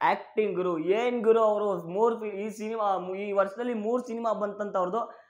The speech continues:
ನಾನು ಎರಡ್ cinema ನೋಡಿಲ್ಲ, ಇದೇ ಸರ್ದಾರ್ cinema ನೋಡ್ದೆ. serious ಆಗಿ ಗುರು, fan ಆಗ್ಬಿಟ್ಟೆ ನಾನು, ನಿಜವಾಗ್ಲೂ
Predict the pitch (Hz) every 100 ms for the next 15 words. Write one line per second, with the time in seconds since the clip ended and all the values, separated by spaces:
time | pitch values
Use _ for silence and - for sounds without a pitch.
0 | _ 165 196 208 202 185 180 180 190 202
1 | 190 180 185 190 180 165 190 165 143 180
2 | 180 175 180 160 165 180 185 - - -
3 | 208 214 214 190 185 220 220 - - 180
4 | 208 196 170 165 170 165 185 180 175 165
5 | 220 214 214 233 - _